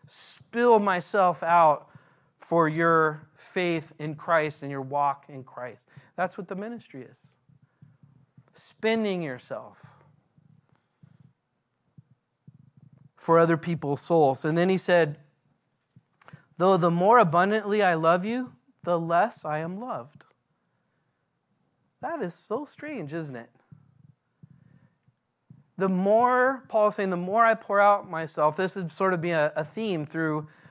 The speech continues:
his ministry. Uh, the more he poured himself out, the more people hated him. And the ones who he was closest with would often be the ones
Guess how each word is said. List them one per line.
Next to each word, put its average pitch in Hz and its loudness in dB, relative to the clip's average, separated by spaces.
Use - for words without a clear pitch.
his 170 -6
ministry. 160 -4
Uh, 151 -4
the 156 -4
more 196 0
he 214 -2
poured 220 2
himself 202 0
out, 202 4
the 185 -8
more 190 0
people 202 -10
hated 240 -16
him. - -20
And 202 -2
the 202 2
ones 208 0
who 208 -2
he 196 -6
was 185 -4
closest 233 -4
with 170 -2
would 196 0
often 196 6
be 190 0
the 185 0
ones 180 -2